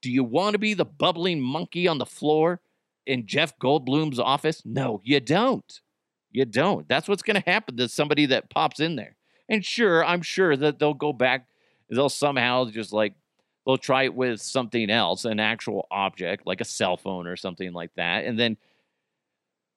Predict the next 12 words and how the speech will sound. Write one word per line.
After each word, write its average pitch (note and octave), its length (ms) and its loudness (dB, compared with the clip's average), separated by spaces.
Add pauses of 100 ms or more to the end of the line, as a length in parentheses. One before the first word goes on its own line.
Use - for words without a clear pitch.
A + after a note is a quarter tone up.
(160)
ugh, C3+ 240 -2 (340)
then A#2+ 240 -2
some B2 240 0
dummy's A2+ 380 0
gonna A2+ 180 0
get G#2 180 -2
in G#2+ 160 0
there A#2+ 200 2
and B2+ 120 0
then C3 140 0
they C#3 160 2
explode. D#3 680 0